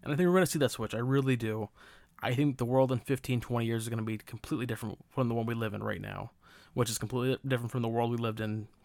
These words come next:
ten, fifteen years ago. So we'll see what happens. I think it'll be phenomenal to see, and it's something to keep your eyes on. Apparently the meeting's next week, so we'll get more details, and I will sure to cover them on this podcast. All right, guys,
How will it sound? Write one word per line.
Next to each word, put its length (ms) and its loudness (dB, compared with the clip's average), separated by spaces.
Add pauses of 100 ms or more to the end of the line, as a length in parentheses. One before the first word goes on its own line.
ten, 160 -2
fifteen 360 -6
years 220 -8
ago. 360 -10
So 380 -6 (480)
we'll 80 0
see 120 6
what 80 6
happens. 440 2 (100)
I 200 0
think 360 -2
it'll 200 -4
be 340 -4
phenomenal 600 -2
to 80 0
see, 260 0
and 80 -2
it's 80 -4
something 160 0
to 60 -4
keep 200 -4
your 140 2
eyes 160 2
on. 280 -6 (320)
Apparently 300 4
the 100 6
meeting's 320 4
next 260 -2
week, 180 0
so 100 -8
we'll 60 -2
get 120 -4
more 160 -2
details, 480 0
and 80 0
I 40 0
will 80 2
sure 220 -2
to 100 0
cover 280 -2
them 220 -4
on 160 -4
this 140 -4
podcast. 760 -4 (600)
All 100 4
right, 120 2
guys, 300 -6